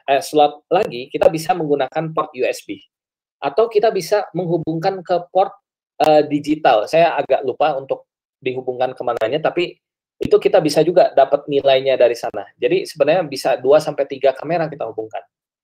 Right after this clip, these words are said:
Ya, eh, saran saya lebih enak ke U S B, karena dari U S B ini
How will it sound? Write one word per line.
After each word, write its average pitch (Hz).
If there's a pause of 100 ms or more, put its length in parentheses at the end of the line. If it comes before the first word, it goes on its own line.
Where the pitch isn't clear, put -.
(340)
Ya, 101 (320)
eh, 127
saran 143
saya 170
lebih 147
enak 180
ke 127
U 123
S 143
B, 123
karena 156
dari 120
U -
S -
B 120
ini 196